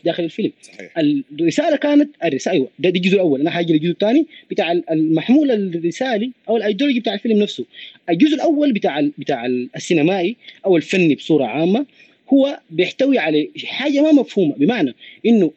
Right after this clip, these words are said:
Speaker 1: أنا في الفيلم بقدر أفهم إنه يا أخي إذا الفيلم بيتكلم عن إنه الصو-، إنه شيوخ الصوفية متحرشين أو الصوفية عندهم مشاكل بتاعت يا... بيستغلوا الأطفال و،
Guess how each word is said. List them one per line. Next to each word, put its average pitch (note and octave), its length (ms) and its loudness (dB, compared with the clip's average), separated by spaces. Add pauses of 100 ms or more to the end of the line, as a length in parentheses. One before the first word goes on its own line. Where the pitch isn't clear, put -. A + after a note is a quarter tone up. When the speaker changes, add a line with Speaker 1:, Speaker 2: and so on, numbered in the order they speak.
Speaker 1:
أنا B3+ 120 0
في B3 80 -2
الفيلم D#4 360 0 (280)
بقدر C#4+ 300 -2
أفهم G#3+ 400 -4
إنه A#3 140 4
يا B3 100 2
أخي A#3 120 -2
إذا E3 100 0
الفيلم G3 260 0
بيتكلم E3 400 -2
عن B2 200 -2 (280)
إنه G#3+ 100 4
الصو-، C#3+ 280 0 (140)
إنه E3+ 180 2
شيوخ C#3 260 -4
الصوفية C3+ 580 -2
متحرشين C3+ 760 0 (380)
أو D#3 100 2
الصوفية D3+ 520 0
عندهم C#3 360 2
مشاكل C3+ 540 -4
بتاعت A2 460 -8
يا... G#2 440 -4 (260)
بيستغلوا C#3+ 440 0
الأطفال C#3+ 440 -2
و، C#3 60 2